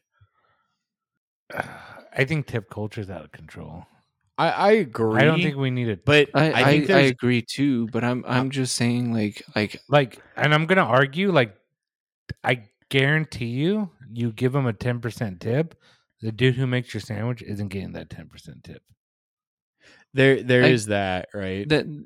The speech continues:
Speaker 3: I, I agree with that, but, uh,
Speaker 1: They're gonna take
Speaker 3: I
Speaker 1: all
Speaker 3: at
Speaker 1: the
Speaker 3: least
Speaker 1: fucking tips, and they're gonna give it to the guy who worked forty hours who wasn't there that day.
Speaker 3: I can understand that, but at the same time,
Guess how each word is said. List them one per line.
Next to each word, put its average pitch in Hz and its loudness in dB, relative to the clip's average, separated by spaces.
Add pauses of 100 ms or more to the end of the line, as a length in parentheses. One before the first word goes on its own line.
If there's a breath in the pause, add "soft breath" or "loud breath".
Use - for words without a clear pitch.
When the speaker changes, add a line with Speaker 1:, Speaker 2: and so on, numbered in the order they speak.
Speaker 3:
I, 151 -10 (180)
I 151 2
agree 143 0
with 147 -2
that, 156 -4
but, 123 2
uh, 123 4 (280)
Speaker 1:
They're 139 4
gonna 147 0
take 139 -2
Speaker 3:
I 127 4
Speaker 1:
all 139 6
Speaker 3:
at 143 -4
Speaker 1:
the 160 2
Speaker 3:
least 151 0
Speaker 1:
fucking 165 0
tips, 135 0 (420 soft breath)
and 110 -10
they're 131 0
gonna 123 0
give 127 2
it 147 -6
to - -14
the 143 -2
guy 123 2
who 117 -4
worked 110 -2 (840)
forty 143 6
hours 123 2
who 131 0
wasn't 117 2
there 104 0
that 92 -6
day. 95 -6 (1600)
Speaker 3:
I 147 0
can 175 2
understand 156 0
that, 92 -4
but 143 2
at 127 -6
the 123 -4
same 151 -4
time, 123 -2